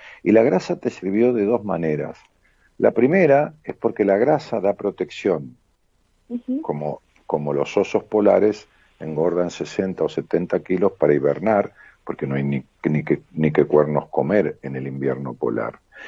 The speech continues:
Speaker 1: Entonces se llenan de grasa para hibernar y duermen prácticamente todo el invierno para no gastar energía, porque la naturaleza es sabia. Entonces, la, la falta de protección que vos tuviste en la infancia, desde un lugar muy inconsciente lo cubrís con grasa.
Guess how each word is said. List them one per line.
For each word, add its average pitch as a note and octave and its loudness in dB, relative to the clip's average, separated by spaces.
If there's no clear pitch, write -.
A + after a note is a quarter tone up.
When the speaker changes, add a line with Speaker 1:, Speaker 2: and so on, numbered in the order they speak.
Speaker 1:
Entonces D2+ 2
se - 0
llenan E2+ 4
de G2 2
grasa F#2+ 2
para C#2 0
hibernar D#2 -2
y D#2+ -4
duermen E2 4
prácticamente D#2+ -8
todo F2+ 0
el F#2 0
invierno E2+ 2
para C#2 -2
no C#2 -6
gastar D#2 0
energía, F2 0
porque - -6
la C2 -6
naturaleza C2+ -6
es - -12
sabia. D#2 -2
Entonces, E2 0
la, G2 6
la G2+ 2
falta - -4
de C#3+ -2
protección E2+ -4
que - -4
vos E2 -2
tuviste F#2 -2
en F#2 -4
la G#2 -2
infancia, F#2 -4
desde D#2+ 2
un B2 0
lugar C3+ 4
muy B2+ 0
inconsciente F#2+ -2
lo D2+ 2
cubrís D2 0
con D2+ -10
grasa. D2 0